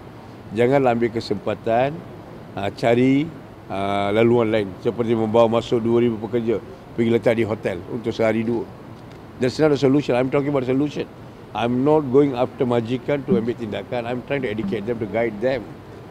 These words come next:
Image negara kita cukup buruk di antarabangsa, khususnya I L O. Dari segi kita menjaga pekerja dan sebagainya. Sebab itu saya sebagai Menteri Sumber Manusia, ah, bukan ambil tindakan terhadap majikan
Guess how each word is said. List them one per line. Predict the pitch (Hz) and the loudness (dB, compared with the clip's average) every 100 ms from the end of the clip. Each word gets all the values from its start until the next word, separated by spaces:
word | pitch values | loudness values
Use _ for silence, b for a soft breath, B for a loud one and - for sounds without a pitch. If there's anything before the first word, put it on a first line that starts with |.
| - - - - - - - - - | -18 -18 -20 -18 -18 -18 -20 -14 0
Image | 143 160 165 - | 2 4 2 2
negara | 143 135 147 | 2 4 4
kita | 135 135 147 | 2 -2 -2
cukup | 139 127 131 110 | -4 -2 -2 0
buruk | 120 147 117 - - - - - - | 0 2 0 -2 -16 -18 -18 -16 -6
di | 123 139 147 165 - - - - - | -2 0 -2 -6 -14 -16 -16 -14 -12
antarabangsa, | 107 113 101 95 95 147 131 85 - - - - - | -8 -6 -6 -8 -8 -6 -6 -8 -14 -18 -18 -8 -4
khususnya | 120 127 127 113 | 0 0 0 -2
I | 104 107 | -2 -2
L | 127 | -2
O. | 170 90 - - - - - - - - - - - - - | -2 -4 -8 -16 -18 -18 -18 -18 -18 -18 -18 -18 -18 -18 -6
Dari | - 123 120 | 2 2 2
segi | 127 123 110 | -2 -2 0
kita | 117 | -2
menjaga | 113 110 110 117 | 0 0 0 0
pekerja | 110 104 113 101 117 117 110 | -2 -4 -4 -2 2 2 2
dan | 110 | -4
sebagainya. | 104 110 120 165 - - - - | -8 -6 -4 -6 -8 -12 -14 -10
Sebab | 147 143 202 | -6 -6 -6
itu | 175 | -4
saya | 170 196 | -4 -4
sebagai | 175 160 139 | -6 -4 -2
Menteri | 127 120 117 | -2 -4 -6
Sumber | 104 95 | -8 -8
Manusia, | 90 113 127 165 - 196 B B - - | -12 -8 -6 -6 -12 -16 B B -12 -6
ah, | 101 107 | -2 -2
bukan | 120 135 - 175 175 175 | -2 -4 -4 -2 0 0
ambil | 147 135 131 | -2 -4 -6
tindakan | 131 127 127 143 131 | -4 -2 -2 -2 -2
terhadap | 131 113 104 104 | -2 -2 -4 -8
majikan | 101 85 82 104 92 | -12 -12 -10 -10 -10